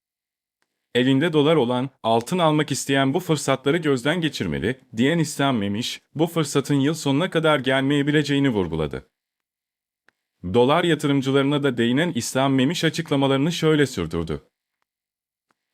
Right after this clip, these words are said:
"Dolar, Türk lirası kurunda dalgalanma oldu, kafalar karıştı. Resmi kur ve serbest piyasalarda makas aralıkları devam ediyor.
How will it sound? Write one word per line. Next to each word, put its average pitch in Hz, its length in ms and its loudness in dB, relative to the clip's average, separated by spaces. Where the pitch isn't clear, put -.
"Dolar, 123 480 2
Türk 160 280 -4
lirası 135 300 0
kurunda 143 400 0
dalgalanma 127 540 2
oldu, 101 500 -2
kafalar 135 440 0
karıştı. 78 540 -6
Resmi 120 480 0
kur 127 240 0
ve 127 80 2
serbest 117 560 -2
piyasalarda 123 640 2
makas 120 380 -2
aralıkları 156 520 2
devam 127 340 0
ediyor. 80 420 -6